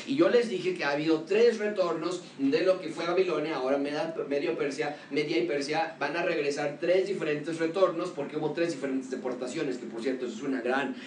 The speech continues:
gran característica de estos retornos y deportaciones.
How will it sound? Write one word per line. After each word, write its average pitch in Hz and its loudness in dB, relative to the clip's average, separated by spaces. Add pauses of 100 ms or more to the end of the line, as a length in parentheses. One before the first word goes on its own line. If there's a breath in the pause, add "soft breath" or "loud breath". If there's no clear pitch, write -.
(120)
gran 135 0
característica 131 0
de 123 2
estos 117 -2
retornos 120 -2
y 123 -6
deportaciones. 120 -2